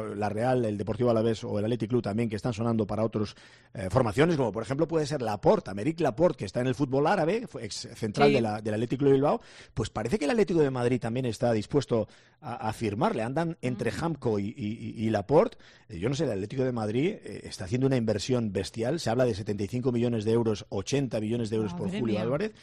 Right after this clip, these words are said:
Speaker 1: por Julián Álvarez, el delantero del Manchester City. Y, y, oye, acaba de firmar a Lenormand, acaba de fichar a Alexander Sorloth,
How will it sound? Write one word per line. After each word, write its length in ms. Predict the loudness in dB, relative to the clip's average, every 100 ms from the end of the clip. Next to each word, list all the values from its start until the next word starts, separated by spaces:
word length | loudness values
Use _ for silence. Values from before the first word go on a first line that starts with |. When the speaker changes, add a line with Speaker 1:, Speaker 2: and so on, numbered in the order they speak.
| -4
Speaker 1:
por 100 | 0
Julián 240 | 0 0 0
Álvarez, 380 | -2 -4 -6 -8
el 120 | -10
delantero 400 | -6 -6 -4 -2
del 160 | 0 0
Manchester 320 | -4 -4 -4
City. 320 | -4 0 -2 -2 -14 -20 -20 _
Y, 400 | -16 -14 -14 -14
y, 40 | -10
oye, 160 | -8
acaba 240 | -8 -6 -2
de 100 | -2
firmar 340 | -2 -4 -4
a 60 | -4
Lenormand, 580 | -6 -6 -4 -2 0 -2
acaba 180 | -2
de 100 | -2 -2
fichar 280 | -4 -4
a 40 | -4
Alexander 420 | -4 -4 -2 -4
Sorloth, 400 | 0 4 4 2